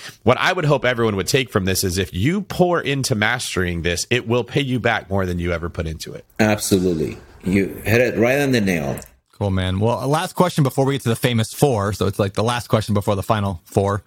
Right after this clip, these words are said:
Speaker 3: which is before the final one, is you mentioned just briefly over there that you lost five million dollars on a property. Can you explain that? Like, what? <sighs> That's a lot of money to lose. Like, I can't let you just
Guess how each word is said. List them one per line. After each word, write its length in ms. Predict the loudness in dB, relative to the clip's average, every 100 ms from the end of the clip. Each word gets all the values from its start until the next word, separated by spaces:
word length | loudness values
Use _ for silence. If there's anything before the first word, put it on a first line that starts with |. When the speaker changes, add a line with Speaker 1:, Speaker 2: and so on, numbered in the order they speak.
| _ _
Speaker 3:
which 160 | 0
is 80 | 2
before 260 | 0 2 0
the 60 |
final 260 | 0 0 2
one, 280 | 2 0 -4 -6 -4 0
is 300 | 0 -2 -8 -20 _ 2
you 180 | 4 4
mentioned 380 | 0 0 0
just 200 | 2 0
briefly 760 | -2 -2 0 2 2 0 0 0
over 180 | 0 0
there 320 | 0 0 0
that 300 | 0 -2 -2
you 600 | 0 2 2 2 2 0 -6 -20 _ _ -2
lost 300 | 0 0 0
five 180 | 2 4
million 220 | 4 2
dollars 240 | 2 2 2
on 80 | 0
a 60 |
property. 480 | 0 0 0 -4 -6 -12 _ _ _ _ _
Can 80 | 2
you 80 | 2
explain 320 | 0 0 2
that? 100 | 2
Like, 160 | 0 0
what? 180 | 0 -2 -8 -8
<sighs> 220 | -8 -2
That's 160 | 0 2
a 40 |
lot 200 | 2 2
of 80 | 2
money 180 | 0 0
to 80 |
lose. 300 | 0 0 0
Like, 720 | -2 -4 -6 -12 _ _ -2 -2
I 80 |
can't 180 | 0 0
let 160 | 0 0
you 60 |
just 180 | -2 -2